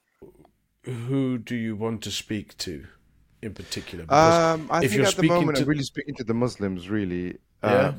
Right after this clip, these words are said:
Speaker 2: but if there's p-, other pe-, but, you know, if there's other people that aren't Muslims that kind of w-, wanna benefit from them, then fine. That's kinda how I'm doing it, things at the
Speaker 1: No,
Speaker 2: moment.
Speaker 1: I totally agree with you. I mean, I, I, I, I speak.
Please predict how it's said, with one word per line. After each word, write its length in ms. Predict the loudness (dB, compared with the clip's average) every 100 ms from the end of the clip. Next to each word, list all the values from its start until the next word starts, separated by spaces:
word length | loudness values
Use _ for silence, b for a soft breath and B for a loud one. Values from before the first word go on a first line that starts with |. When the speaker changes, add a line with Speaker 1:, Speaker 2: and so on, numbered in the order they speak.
| 2
Speaker 2:
but 180 | 2
if 140 | 2 -4
there's 140 | -12
p-, 240 | -12 -14 0
other 220 | 2 2
pe-, 240 | 0 -4 -8
but, 260 | 2 4 4
you 100 | 2
know, 140 | 0
if 140 | -2 -2
there's 180 | -4 0
other 180 | -2
people 300 | -2 -6 -4
that 80 | 0
aren't 220 | 2 0
Muslims 400 | -2 -6 -4 -6
that 160 | -6 -6
kind 180 | -4 -2
of 80 | -4
w-, 160 | -8 -8
wanna 200 | -6 -4
benefit 440 | -4 -4 -6 -10
from 160 | -12 -16
them, 120 | -12
then 160 | -12 -8
fine. 380 | -6 -6 -8 -14 -6
That's 160 | -6
kinda 240 | -2 -2 0
how 200 | -2 -4
I'm 120 | -4
doing 260 | -6 -6 -8
it, 120 | -12
things 240 | -12 -12 -12
at 100 | -8
the 60 |
Speaker 1:
No, 120 | -4
Speaker 2:
moment. 140 | 0 0
Speaker 1:
I 40 |
totally 380 | 0 -2 -2 -6
agree 200 | -4 -6
with 120 | -6
you. 80 | -8
I 40 |
mean, 180 | -10 -10
I, 220 | -8 -8 -8 -8
I, 260 | -8 -8 -10 b b b b
I, 320 | 2 4 4 0 b b b b _ _ _ _ _ _ _ _ _ _ _ _ _ _
I 120 | -4 -2
speak. 300 | -2 -4